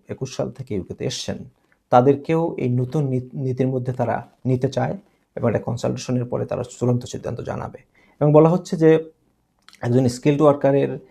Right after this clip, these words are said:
বেজলাইন সেটেলমেন্টের জন্য টেন ইয়ার্স ধরা হবে, কিন্তু এটা আর্ন সেটেলমেন্ট হতে হবে। তার মানে হচ্ছে আপনাকে টেন ইয়ার্স বেজলাইন ধরার পরে তারপর সেখান থেকে আপনি কিছু টাইম, আহ, রিডিউস করতে পারবেন। কিভাবে?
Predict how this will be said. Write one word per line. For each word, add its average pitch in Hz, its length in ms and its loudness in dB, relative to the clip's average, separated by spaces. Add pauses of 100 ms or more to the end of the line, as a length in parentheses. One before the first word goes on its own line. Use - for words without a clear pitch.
(220)
বেজলাইন 120 920 4
সেটেলমেন্টের 143 680 0
জন্য 117 480 -6 (440)
টেন 147 200 4
ইয়ার্স 113 280 -2
ধরা 98 180 -4
হবে, 107 260 -14 (640)
কিন্তু 151 260 0
এটা - 280 -2
আর্ন 156 280 2
সেটেলমেন্ট 120 500 0
হতে 113 180 -6
হবে। 127 280 -2
তার - 160 0
মানে 131 140 2
হচ্ছে 143 140 0
আপনাকে 156 500 -2 (300)
টেন 170 200 6
ইয়ার্স 202 200 6
বেজলাইন 147 340 8
ধরার 113 260 6
পরে 143 380 -2 (320)
তারপর 139 280 4
সেখান 131 340 -8
থেকে 123 220 -4
আপনি 110 380 -4 (140)
কিছু 120 180 -10
টাইম, 110 440 -4 (360)
আহ, 110 200 -6
রিডিউস 127 380 2
করতে - 240 -6
পারবেন। - 320 -6
কিভাবে? 165 440 0